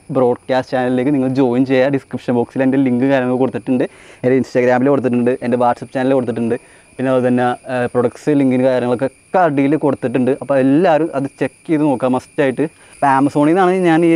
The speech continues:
രണ്ട് പ്രൊഡക്റ്റ് മേടിച്ചേക്കുന്നത്. രണ്ടും പക്ക പക്ക ക്വാളിറ്റി ആണ് ട്ടോ,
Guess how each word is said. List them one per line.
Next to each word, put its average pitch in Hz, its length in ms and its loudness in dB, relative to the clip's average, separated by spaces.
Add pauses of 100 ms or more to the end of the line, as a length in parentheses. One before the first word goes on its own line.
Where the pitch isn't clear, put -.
രണ്ട് 156 220 0
പ്രൊഡക്റ്റ് 143 360 -2
മേടിച്ചേക്കുന്നത്. 123 540 -2 (920)
രണ്ടും 175 280 0 (140)
പക്ക - 460 -6
പക്ക 190 320 -2
ക്വാളിറ്റി 139 300 0
ആണ് 113 100 0
ട്ടോ, 117 80 2